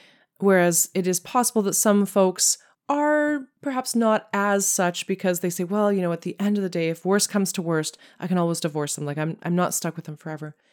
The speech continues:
I do wonder about the people who may not really have it in their heart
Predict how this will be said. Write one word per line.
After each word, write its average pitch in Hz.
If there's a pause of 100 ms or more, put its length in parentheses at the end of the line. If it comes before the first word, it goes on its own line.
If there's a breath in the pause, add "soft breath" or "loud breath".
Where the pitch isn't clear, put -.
(560)
I 226
do 226
wonder 220
about 202
the 196
people 185
who 175 (480)
may 202
not 202
really 202
have 196
it 196
in 180
their 170
heart 196